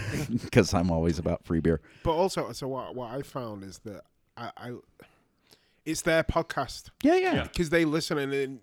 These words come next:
Speaker 2: you know, y-, th-, we t-, telling stories, their stories, like
Speaker 3: Mm-hmm.
Speaker 2: t-, talking about Trokies and Mike McHughes and, and, uh,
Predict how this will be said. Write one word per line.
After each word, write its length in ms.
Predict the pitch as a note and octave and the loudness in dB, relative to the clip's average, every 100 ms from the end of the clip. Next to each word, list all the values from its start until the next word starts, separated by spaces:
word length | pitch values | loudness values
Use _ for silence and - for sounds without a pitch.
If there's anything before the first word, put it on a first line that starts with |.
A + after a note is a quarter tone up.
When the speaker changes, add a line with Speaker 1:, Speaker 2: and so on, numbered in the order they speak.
| D3 | -2
Speaker 2:
you 80 | D#3+ | 0
know, 220 | C#3 C3 _ _ _ _ _ _ _ _ _ _ | 0 -4 _ _ _ _ _ _ _ _ _ _
y-, 100 | D#3 C#3+ - | -18 -18 -20
th-, 100 | D#3 _ _ _ _ _ _ - _ _ - - | -20 _ _ _ _ _ _ -20 _ _ -20 -18
we 260 | E3+ E3 D#3+ - _ _ _ _ _ - | 0 0 0 -8 _ _ _ _ _ -6
t-, 140 | F#3 | -6
telling 300 | F3 F3+ F3+ | -2 2 2
stories, 380 | - E3 D#3 B2+ | 4 4 4 2
their 260 | - D3 D3+ | 0 0 0
stories, 400 | - C#3+ B2 B2 | 2 2 2 -2
like 140 | B2+ - _ | -6 -6 _
Speaker 3:
Mm-hmm. 160 | C3+ C3+ | -8 -4
Speaker 2:
t-, 120 | C#3 - | -4 -6
talking 320 | - E3+ D3 | -4 -2 -2
about 260 | C#3+ C3 - | -2 -4 -4
Trokies 480 | - C#3 B2 B2+ G#2+ | -4 -2 -2 -4 -10
and 80 | G#2 | -10
Mike 160 | A2 | -12
McHughes 640 | G2+ - D#3 C#3 B2+ A#2+ A2 | -12 -4 0 0 0 -4 -8
and, 320 | G#2+ G#2 A2 | -10 -12 -14
and, 360 | G2 G#2+ G#2 G2 - - - _ _ - | -14 -14 -16 -18 -20 -20 -20 _ _ -16
uh, 100 | A2+ | -12